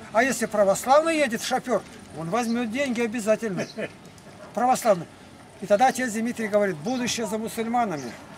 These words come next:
Они имеют совесть. Ты бы православный бабушку эту повез, да где-нибудь заплатил за нее, там, да,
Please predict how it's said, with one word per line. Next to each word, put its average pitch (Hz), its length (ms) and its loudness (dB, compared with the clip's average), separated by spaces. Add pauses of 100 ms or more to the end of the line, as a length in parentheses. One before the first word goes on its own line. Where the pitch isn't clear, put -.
(760)
Они 226 500 4
имеют 233 320 0 (160)
совесть. 220 500 -2 (400)
Ты 294 140 4
бы 254 100 -2
православный 247 720 2 (380)
бабушку 254 500 4
эту 269 180 2
повез, 262 460 4
да 262 140 -2
где-нибудь 262 360 -4
заплатил 285 600 4
за 247 160 -2
нее, 277 220 4
там, 262 220 0
да, 269 160 6